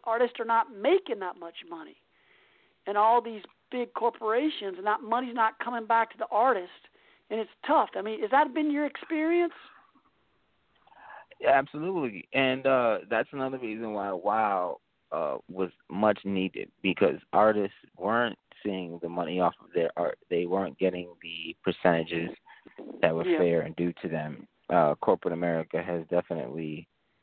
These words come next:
Speaker 2: uh, stifled artists' work. If you, you can go to Walmart right now and pick up multiple paintings and different, uh, types of art that have just been,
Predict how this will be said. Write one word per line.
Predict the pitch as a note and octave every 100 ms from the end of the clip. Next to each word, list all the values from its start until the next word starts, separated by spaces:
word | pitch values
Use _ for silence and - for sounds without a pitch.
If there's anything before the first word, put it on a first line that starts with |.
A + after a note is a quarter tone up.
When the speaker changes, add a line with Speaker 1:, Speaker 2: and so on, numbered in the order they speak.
| _ -
Speaker 2:
uh, | - D#2+ D#2 C#2+ C#2+ D#2 - _ - - -
stifled | F#2+ F#2+ - E2+ D2+ C#2+ - _ _ _ _ _ _ _
artists' | D#2 E2 D#2 -
work. | - E2 D#2+ -
If | E2+
you, | F2 E2+ D#2+
you | D#2 A2
can | G2 F2+ - -
go | F#2
to | E2
Walmart | F2+ F#2 E2+ D#2 -
right | E2
now | D2+ F2+ G#2 - - _ _ _ _ - -
and | F2 D#2+
pick | - F#2+ -
up | E2 -
multiple | - F2 F#2 - F2+ E2
paintings | F#2+ E2+ F2 E2 D#2 D2 D2 -
and | C#2 D2
different, | - - - E2 D2+ -
uh, | D#2+ D2+ D2+ -
types | F#2 F2
of | D#2+ D2+ -
art | F2 E2+ - - _ _ _ _
that | F2 F2
have | F2
just | D#2 E2+ -
been, | E2+ D#2 D2+ D2+